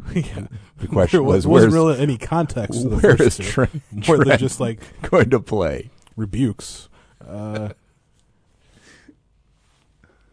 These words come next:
Speaker 2: Don't say, "I don't know."
Speaker 1: I don't. Like, he could go anywhere. Like, he could wind up in the G League, m-, maybe. I mean, that's obviously an option, but I think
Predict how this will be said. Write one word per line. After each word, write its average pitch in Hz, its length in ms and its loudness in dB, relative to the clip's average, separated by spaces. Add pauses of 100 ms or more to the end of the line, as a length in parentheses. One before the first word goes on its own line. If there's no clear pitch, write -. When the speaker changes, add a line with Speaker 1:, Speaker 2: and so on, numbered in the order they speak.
(1800)
Speaker 2:
Don't 101 140 -2
say, 123 160 2
"I 120 100 4
don't 131 120 4
know." 117 280 4 (340)
Speaker 1:
I 196 80 0
don't. 240 400 -2
Like, 180 200 -2
he 202 140 -4
could 220 220 -10
go 208 220 2
anywhere. 220 580 -6 (140)
Like, 107 320 -8
he 135 160 -10
could 123 380 -6 (260)
wind 120 240 -8
up 131 160 -6
in 107 140 -6
the 98 80 -8
G 95 260 -8
League, 202 440 -8
m-, 85 120 -16 (120)
maybe. 143 400 -6 (200)
I 87 40 -12
mean, 95 160 -10
that's - 540 -14
obviously 107 380 -10
an 78 60 -14
option, 98 480 -10
but 92 280 -8 (1800)
I 98 80 -12
think 113 540 -10